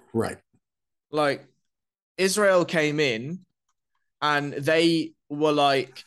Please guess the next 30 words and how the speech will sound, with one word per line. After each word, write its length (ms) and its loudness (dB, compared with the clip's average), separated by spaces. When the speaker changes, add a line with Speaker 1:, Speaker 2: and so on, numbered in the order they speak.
Speaker 2:
it, 160 -8
it 300 -6
feels 280 2
like 180 -4
even 320 0
in 220 -2
the 40 -8
time 380 0
that 180 -2
Israel's 420 0
been 200 -4
in 80 -6
the 80 -6
U 160 0
F 80 -2
C, 380 -2
there's 180 -6
been 140 -4
a 80 -2
gargantuan 680 -4
shift 380 -6
in 80 -6
the 80 -6
way 160 -2
the 120 -6
U 160 -4
F 100 -6
C 340 -6
runs. 640 -6
Because 520 0